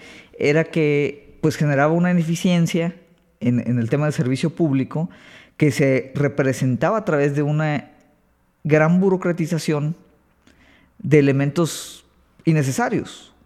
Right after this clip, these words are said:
fuerza laboral innecesaria. Sin embargo, vemos que muchos de estos trabajos que se están creando, sí, obviamente hay otros sectores, eh, un poquito más necesarios. Ahorita vamos a ver cómo determinamos qué trabajo es necesario, qué trabajo es inútil,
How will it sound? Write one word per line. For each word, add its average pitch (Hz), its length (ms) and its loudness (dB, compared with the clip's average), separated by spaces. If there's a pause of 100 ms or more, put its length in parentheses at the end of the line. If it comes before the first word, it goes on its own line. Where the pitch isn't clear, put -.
(360)
fuerza 165 320 2
laboral 156 320 2
innecesaria. 123 640 -2 (1080)
Sin - 180 0
embargo, 185 420 2 (960)
vemos 170 540 4
que 156 140 -4
muchos 175 440 -2
de 185 80 2
estos 185 440 -4
trabajos 165 460 -2
que 131 100 -8
se - 100 -10
están 143 200 -2
creando, 135 380 -4
sí, 185 160 0
obviamente 170 340 0
hay 135 60 0
otros 156 160 -6
sectores, 135 760 -4
eh, - 400 -8
un 127 140 -4
poquito 131 260 -8
más 131 120 -2
necesarios. 147 480 -2
Ahorita 139 200 -2
vamos 131 200 -4
a 131 60 0
ver - 440 -6
cómo 143 240 -2
determinamos 135 500 -2
qué 139 100 -6
trabajo 139 340 0
es 131 100 -4
necesario, 143 480 0
qué - 100 -6
trabajo 131 360 -4
es 131 120 -10
inútil, 143 500 -4